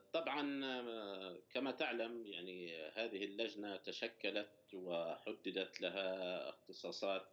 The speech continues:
آه، قوية جدًا في قرار تشكيلها. وسؤالك الآن، يعني، نبدأ من، من، من، مما سألت به، يعني، هل ستستجيب هذه المؤسسات اللي هي مسؤولة عن الإيرادات السيادية؟ طبعًا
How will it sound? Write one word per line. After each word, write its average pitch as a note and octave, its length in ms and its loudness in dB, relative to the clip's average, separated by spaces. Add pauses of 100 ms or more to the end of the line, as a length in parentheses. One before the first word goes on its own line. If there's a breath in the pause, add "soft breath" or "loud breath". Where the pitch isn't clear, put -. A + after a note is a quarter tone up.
(160)
آه، E2 300 -2
قوية F2+ 440 4
جدًا F#2 340 0
في - 140 -6
قرار F#2 320 0
تشكيلها. F2+ 720 0 (640 loud breath)
وسؤالك G#2 1200 2
الآن، B2 440 0
يعني، A2+ 220 2
نبدأ A#2+ 400 0
من، F#2+ 800 -10
من، F#2 540 -8 (340)
من، F2 160 -6 (200)
مما A#2 240 4
سألت A2+ 400 0
به، A#2 240 2
يعني، E2+ 260 -6
هل C#3 180 0
ستستجيب G2+ 720 -4
هذه A#2 220 2
المؤسسات F#2+ 720 -2 (400)
اللي G2+ 120 -4 (120)
هي G2 40 2
مسؤولة G2+ 400 0
عن F#2 100 2
الإيرادات F#2+ 380 -2
السيادية؟ B2 580 -2
طبعًا E3 400 0